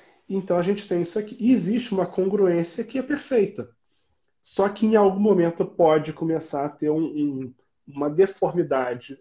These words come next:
ou da cabeça do fêmur ou do acetábulo, ou dali da, da pelve. E aí esse movimento que era pra ser suave, circular,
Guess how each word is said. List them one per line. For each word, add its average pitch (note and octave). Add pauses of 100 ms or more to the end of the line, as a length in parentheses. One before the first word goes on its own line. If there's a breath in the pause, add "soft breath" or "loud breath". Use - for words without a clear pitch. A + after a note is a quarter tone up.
ou G3+
da E3
cabeça B2+
do D3
fêmur D#3+
ou E3
do D#3+
acetábulo, C#3+
ou C3
dali C#3+
da, D3 (220)
da A#2
pelve. A#2 (680 soft breath)
E E3+
aí D#3+
esse D#3+
movimento D#3
que -
era F3+
pra F3+
ser D#3+
suave, C3+
circular, B2